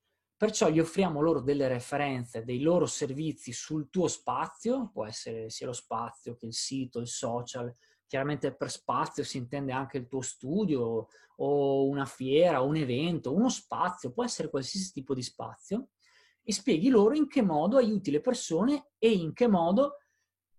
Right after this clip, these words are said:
in modo che possano fare lo stesso per te e cerchi-, cercate insieme di capire come potervi aiutare.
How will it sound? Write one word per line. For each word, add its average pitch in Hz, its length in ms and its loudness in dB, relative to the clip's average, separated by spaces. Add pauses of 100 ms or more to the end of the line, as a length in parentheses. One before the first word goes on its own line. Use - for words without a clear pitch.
(200)
in 185 120 4
modo 208 320 8
che 147 160 -6
possano 160 480 0
fare 156 300 2
lo 165 100 2
stesso 208 640 0
per 160 260 4
te 143 300 -2
e 214 120 -2
cerchi-, 202 640 -2
cercate 165 540 0
insieme 180 800 0
di 135 140 -6
capire 220 680 0 (260)
come 220 380 6
potervi 170 460 0
aiutare. 127 720 -4